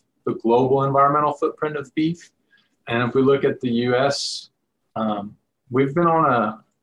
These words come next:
trajectory of improved sustainability, uh, really since after World War Two. For every kilo of beef we produce, or for every pound of beef we produce in the United States, we produce a third less methane than some of the other large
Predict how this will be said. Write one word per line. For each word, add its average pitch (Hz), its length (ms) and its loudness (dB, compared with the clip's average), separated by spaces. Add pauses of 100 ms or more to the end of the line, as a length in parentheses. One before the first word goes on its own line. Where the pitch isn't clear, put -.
(340)
trajectory 127 520 0
of 113 120 2
improved 120 400 -2
sustainability, 113 880 0 (600)
uh, 101 180 -18 (400)
really 113 220 0
since 117 340 -4
after 117 280 -2
World 117 300 2
War 110 240 -2
Two. 190 360 -2 (200)
For 147 100 2
every 160 240 4
kilo 151 360 2
of 123 200 0
beef 131 240 2
we 127 80 -2
produce, 113 400 0
or 110 60 -18
for 123 100 0
every 120 220 2
pound 117 320 -2
of - 160 -12
beef 113 340 0 (200)
we 120 80 0
produce 117 300 -4
in - 60 -20
the 120 60 -6
United 107 160 -2
States, 107 300 0
we 120 100 0
produce 120 800 0
a 113 100 -8
third 131 380 0
less 123 280 -2
methane 110 540 -2 (600)
than 120 100 -2
some 127 160 -2
of 120 100 0
the 120 140 0
other 120 240 2
large 117 360 2